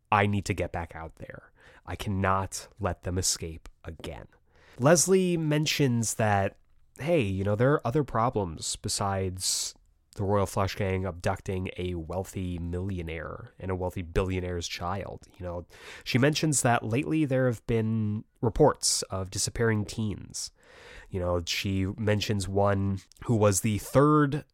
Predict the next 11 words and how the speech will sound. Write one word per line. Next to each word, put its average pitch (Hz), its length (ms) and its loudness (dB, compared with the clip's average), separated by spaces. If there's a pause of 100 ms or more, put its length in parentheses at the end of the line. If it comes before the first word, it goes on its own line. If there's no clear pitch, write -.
(120)
teen 95 640 -6
this 110 200 2
month. - 440 0 (600)
And 98 440 4 (160)
with 107 240 2
her 107 680 2 (100)
clinic - 480 2
being 104 640 0
in, 101 540 -2 (160)
you 110 80 -6
know, 92 320 -2